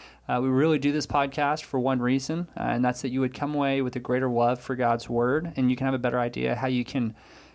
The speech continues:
take the things that you're reading in Scripture and then apply them to your daily life. And so our life verse this week is from Isaiah forty-two, verse three,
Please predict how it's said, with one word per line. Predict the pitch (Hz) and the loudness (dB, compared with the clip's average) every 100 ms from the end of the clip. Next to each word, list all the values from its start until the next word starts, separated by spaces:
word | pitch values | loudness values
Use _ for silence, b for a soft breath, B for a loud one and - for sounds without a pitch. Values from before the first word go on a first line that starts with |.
| B | B
take | - 165 | -2 -2
the | 175 | -2
things | 165 175 175 | -4 -2 -2
that | 139 | -2
you're | - | -2
reading | 127 135 151 139 | 2 2 2 2
in | |
Scripture | 123 - 151 - 175 | 0 -2 -6 -4 -4
and | 175 | -2
then | 143 | -2
apply | 120 - 127 131 | -2 0 0 2
them | 135 127 | 2 0
to | - 135 | 0 0
your | 127 | 0
daily | 123 117 113 | 0 0 2
life. | 117 117 - - - | 2 2 -2 -12 -6
And | 120 113 | -4 -2
so | 135 123 120 | 0 2 2
our | 117 | 0
life | 113 135 147 | 2 0 0
verse | - 147 131 | 0 -2 -2
this | 131 147 151 | -4 -2 -2
week | 151 165 214 | -2 -2 -2
is | 151 139 | -6 -8
from | - 135 | -2 0
Isaiah | 123 123 127 135 | 0 2 2 0
forty-two, | 131 - 139 120 - 147 156 | 0 -2 -2 -2 -2 0 0
verse | 147 120 - - | 0 0 -2 -6
three, | - 131 147 208 | -2 -2 0 -2